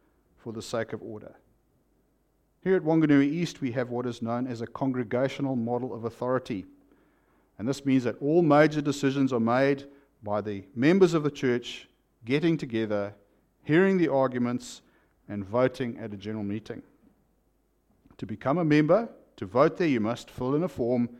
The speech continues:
and be interviewed by one of the elders to be sure of your suitability for membership. And the way that it works out is the day-to-day authority for the running of the church is delegated to the elders as a body.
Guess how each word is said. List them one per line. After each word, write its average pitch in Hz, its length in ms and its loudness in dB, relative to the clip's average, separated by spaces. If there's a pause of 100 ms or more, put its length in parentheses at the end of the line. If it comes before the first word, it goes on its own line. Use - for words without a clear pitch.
(460)
and 92 100 -8
be 104 100 -6
interviewed 143 460 0
by 120 140 4
one 120 200 0
of 131 100 0
the 131 100 -2
elders 107 360 -4
to 98 100 -14
be 98 60 -10
sure 127 460 -2 (400)
of 107 140 -8
your 110 100 -6
suitability 107 720 -6
for 107 140 -12
membership. 143 580 -6 (1700)
And 82 80 -14
the 90 60 -12
way 151 180 2
that 190 140 2
it 156 40 -4
works 170 320 0
out 175 220 4
is 107 80 -6
the 110 80 -4
day-to-day 139 600 2
authority 156 600 0
for - 140 -12
the 107 100 -6
running 147 280 2
of 180 80 -2
the 190 80 0
church 170 280 -4
is 135 120 -4
delegated 135 640 0
to 131 100 -6
the 120 100 -4
elders 123 400 -2
as 92 140 -8
a 92 60 -10
body. 131 440 -4